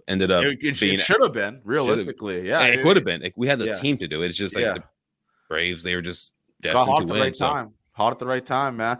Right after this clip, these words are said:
Speaker 2: But
Speaker 1: That's
Speaker 2: anyway,
Speaker 1: what it
Speaker 2: thank
Speaker 1: is.
Speaker 2: you for having me on, brother. And like I said, well, I'll, I'll get you Hobie on the podcast. I mean, he, he needs to get a little taste of what be, what a Brewers fan's like. He probably has no idea. We got,
Speaker 1: Yeah.
Speaker 2: we gotta, we gotta pop the cherry for him.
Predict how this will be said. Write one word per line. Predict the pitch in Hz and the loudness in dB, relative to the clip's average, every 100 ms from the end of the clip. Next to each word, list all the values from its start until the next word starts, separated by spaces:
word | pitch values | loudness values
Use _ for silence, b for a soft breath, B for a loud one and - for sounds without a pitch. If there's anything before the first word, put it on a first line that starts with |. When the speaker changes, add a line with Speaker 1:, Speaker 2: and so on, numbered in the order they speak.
| B | B
Speaker 2:
But | 78 | -2
Speaker 1:
That's | 131 | 0
Speaker 2:
anyway, | 165 147 | 2 2
Speaker 1:
what | 85 | 2
it | |
Speaker 2:
thank | 160 175 | 0 0
Speaker 1:
is. | |
Speaker 2:
you | 190 | -2
for | 160 | 0
having | 165 160 | 0 0
me | 156 | 0
on, | 165 156 | 0 2
brother. | 135 143 | 0 0
And | 139 | -2
like | 143 | -2
I | 143 | -2
said, | 135 139 | 0 -2
well, | 123 123 | 0 0
I'll, | 98 - | 0 0
I'll | 139 147 | 2 2
get | 156 160 | 0 -4
you | 151 | -2
Hobie | 151 139 135 127 | 0 0 0 0
on | |
the | 110 | -2
podcast. | - 117 110 - 104 95 - | 0 0 0 -2 -2 -2 -2
I | |
mean, | 107 113 | -4 -4
he, | 110 | -6
he | 127 135 | -6 -4
needs | 135 131 - | -2 -4 -2
to | 123 - B B - | -2 -2 B B 0
get | 123 | 2
a | 123 | 4
little | 123 120 | 4 4
taste | - 131 - | 2 0 0
of | 123 | 0
what | 117 101 | 0 0
be, | 120 120 | -2 -2
what | 113 120 | 2 2
a | |
Brewers | 110 123 123 113 - | 2 2 4 2 0
fan's | 117 107 98 | 0 0 0
like. | 104 101 | 0 0
He | |
probably | 127 160 | 2 4
has | 143 135 | 4 4
no | 135 | 4
idea. | 135 123 127 90 78 - | 4 4 2 2 -2 -2
We | 117 | 4
got, | 143 131 | 4 6
Speaker 1:
Yeah. | 120 | 6
Speaker 2:
we | |
gotta, | 156 156 147 | 6 4 2
we | 147 | 0
gotta | 156 156 139 | 2 2 0
pop | - 165 156 - | 0 0 2 0
the | |
cherry | 131 147 135 123 | -6 -2 -2 -2
for | 107 98 90 | -6 -8 -8
him. | 78 | -8